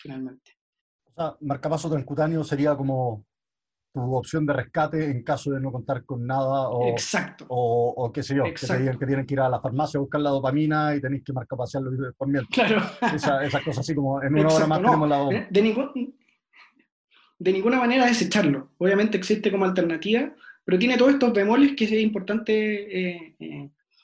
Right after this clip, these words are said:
Speaker 1: destacar. Eh, sin embargo, prefiero yo priorizar, y mi, mi consejo sería priorizar el uso de drogas por el marcapaso transcutáneo. ¿Ya? Ahora, si no tenemos ninguna otra cosa y tenemos marcapaso, intentarlo.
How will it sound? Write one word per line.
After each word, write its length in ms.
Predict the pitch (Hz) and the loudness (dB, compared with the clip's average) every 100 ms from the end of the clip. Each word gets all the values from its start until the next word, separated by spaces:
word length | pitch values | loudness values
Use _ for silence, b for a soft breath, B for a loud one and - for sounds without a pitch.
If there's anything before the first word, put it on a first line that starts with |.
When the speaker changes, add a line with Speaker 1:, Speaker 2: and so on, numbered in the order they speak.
| b _ | b _
Speaker 1:
destacar. 680 | 185 185 165 175 233 285 - _ _ - | -4 -2 -2 0 0 0 -8 _ _ -10
Eh, 500 | 160 147 139 139 143 | -6 -6 -6 -10 -12
sin 200 | 156 180 | -8 -2
embargo, 280 | 185 196 202 | 0 0 0
prefiero 260 | 190 196 185 | -2 0 0
yo 120 | 196 | 0
priorizar, 640 | 202 180 156 - 220 233 - | -2 -4 -4 -2 -2 -2 -6
y 80 | 165 | -10
mi, 100 | 170 | -10
mi 220 | 165 160 | -10 -8
consejo 320 | 160 160 185 | -8 -8 -8
sería 260 | 180 175 175 | -8 -6 -8
priorizar 500 | 165 151 147 202 226 b b - | -8 -8 -8 -8 -8 b b -8
el 100 | 160 | -6
uso 220 | 185 190 | -4 -4
de 80 | 170 | -4
drogas 260 | 180 214 226 | -4 -4 -4
por 220 | 175 - | -8 -6
el 120 | 160 | -2
marcapaso 520 | 160 160 160 165 - | 0 -2 -4 -6 -6
transcutáneo. 720 | 175 170 185 180 170 180 143 - _ _ b b _ | -6 -4 -6 -6 -4 -4 -4 -8 _ _ b b _
¿Ya? 200 | 151 160 | -10 -8
Ahora, 180 | 151 170 | -4 -4
si 160 | - | -2
no 80 | 160 | -4
tenemos 300 | 180 175 185 | -2 0 2
ninguna 240 | 170 160 180 | 2 0 -2
otra 120 | 170 | -2
cosa 220 | 180 180 | -4 -4
y 20 | |
tenemos 220 | 156 170 | -6 -2
marcapaso, 480 | 180 180 165 180 214 | -2 -4 -6 -6 -4
intentarlo. 520 | 170 151 151 247 143 | -6 -8 -8 -6 -6